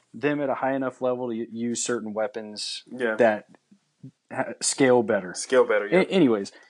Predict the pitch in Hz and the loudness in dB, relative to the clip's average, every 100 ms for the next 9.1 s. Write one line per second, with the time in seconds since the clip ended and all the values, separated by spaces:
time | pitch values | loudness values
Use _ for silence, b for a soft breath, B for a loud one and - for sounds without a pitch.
0 | - 143 131 104 101 196 226 202 175 180 | 2 6 6 6 4 6 6 6 2 4
1 | 202 151 117 135 135 131 127 180 240 208 | 4 4 2 2 2 2 2 4 4 4
2 | 214 214 190 185 175 202 165 156 143 123 | 2 2 0 -2 -4 -4 -6 -8 -6 -10
3 | - 123 107 92 - - 101 85 - 156 | -10 -12 -10 -12 -14 -14 -14 -14 -16 -4
4 | - 120 127 - - 101 92 - 160 185 | 0 2 2 -2 -8 -8 -6 -4 -4 -4
5 | 117 110 107 107 117 - _ _ 143 151 | -2 -2 0 -2 -4 -8 _ _ -14 -6
6 | 151 160 - 107 104 104 101 104 110 - | -6 -6 -8 -8 -6 -6 -4 -4 -4 -6
7 | 139 117 107 - 110 101 92 92 92 95 | -10 -14 -14 -20 -16 -16 -16 -16 -16 -12
8 | 101 117 117 - - 117 113 123 127 135 | -14 -14 -16 -18 -16 -14 -14 -12 -10 -8
9 | 85 | -10